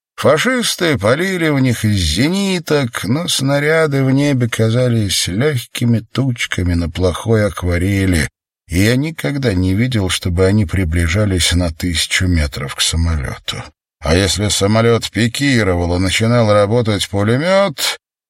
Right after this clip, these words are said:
его звук снизу казался трепетом крыльев.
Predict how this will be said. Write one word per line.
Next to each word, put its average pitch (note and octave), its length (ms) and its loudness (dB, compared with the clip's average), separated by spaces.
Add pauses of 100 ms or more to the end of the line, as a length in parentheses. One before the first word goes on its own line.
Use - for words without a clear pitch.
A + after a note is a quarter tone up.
его C#3+ 380 2
звук E3+ 460 -2
снизу D3+ 640 0
казался B2 880 0 (440)
трепетом D#3 600 -4
крыльев. - 720 -10